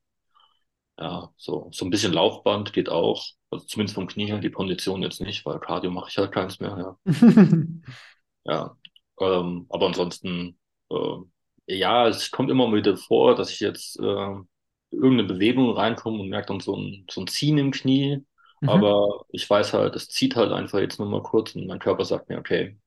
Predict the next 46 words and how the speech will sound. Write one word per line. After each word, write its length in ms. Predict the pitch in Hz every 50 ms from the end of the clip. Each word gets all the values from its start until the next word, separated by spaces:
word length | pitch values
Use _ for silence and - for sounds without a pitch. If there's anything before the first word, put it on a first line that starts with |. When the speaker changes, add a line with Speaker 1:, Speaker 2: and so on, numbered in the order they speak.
| _ -
Speaker 1:
das 200 | 110 - - -
war 140 | - -
jetzt 340 | - - - - - - _ _ - - - -
nicht 180 | - 110 -
so 160 | - 113 110 - -
cool. 240 | 120 123 131 135 _ _ _ _ _ _ _ _ _ _ _ _
Aber 640 | 98 98 95 98 98 98 98 95 95 95 98 - _ _ _ _ _ _ _ _ _ _ _ _ _ _ _ _ _ _ _ _ _ _ _ _ _ _ _ _ _ -
mein 140 | 98 95
Körper 500 | 92 - 107 98 90 92 90 87 87 - -
gönnt 200 | - 98 98 92
sich 160 | - 92 90
halt 160 | 90 85 82 -
keine 220 | - 92 87 85
Zwangspause 640 | 80 - 95 92 90 - - - 73 67 - - -
mehr. 220 | - 95 95 95 101
Ja, 140 | 95 90 85
also 180 | 87 - - _ -
Speaker 2:
Ja. 160 | 123 123 110
Speaker 1:
danach 160 | 85 85 - -
geht's 180 | - 87 - -
halt 180 | 85 - -
weiter. 340 | - 82 82 82 87 - - _ _ _ _ _ _ -
Also 140 | - - -
wenn 80 | 180
mir 100 | 185 196
jetzt 260 | 98 95 90 - - -
das 120 | 87 -
bei 100 | - 87
den 120 | 80 92
Squats 380 | 90 - - - - - - -
passieren 380 | - 110 95 107 110 104 101 98
würde, 180 | 104 101 101
würde 160 | 98 107 101
ich 120 | 98 - -
halt 100 | 92 -
sagen, 240 | - 85 82 85 90
okay, 220 | - - - -
dann 120 | 85 85
mache 160 | 87 90 - -
ich 100 | - -
halt 140 | 87 - -
heute 200 | 98 90 - -
keine 300 | - - - 85 - 104
Squats 400 | - - - - - - - -
mehr. 240 | 87 78 85 82 - -
Ja. 180 | - - -